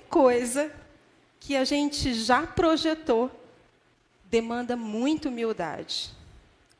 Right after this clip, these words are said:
A oração é uma posição de humildade.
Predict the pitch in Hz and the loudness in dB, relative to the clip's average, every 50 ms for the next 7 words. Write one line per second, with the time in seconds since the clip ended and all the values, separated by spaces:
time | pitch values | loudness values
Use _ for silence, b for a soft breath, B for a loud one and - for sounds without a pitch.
0 | _ _ _ _ _ _ _ _ B B B B B B B - 226 226 233 269 | _ _ _ _ _ _ _ _ B B B B B B B -2 0 2 2 2
1 | 285 302 277 277 - - - - 240 226 262 269 262 233 214 214 - 240 226 214 | 0 0 -2 -4 -4 -4 -6 -6 -6 -4 -4 -4 -6 -6 -6 -6 -4 -4 -4 -4
2 | 214 214 - - 240 226 233 220 - 226 233 233 240 254 269 277 226 208 196 196 | -4 -6 -4 -4 -6 -8 -8 -10 -8 -8 -6 -6 -4 -4 -6 -6 -6 -8 -10 -10
3 | 202 208 196 185 - - - - - | -10 -12 -12 -10 -10 -10 -10 -10 -16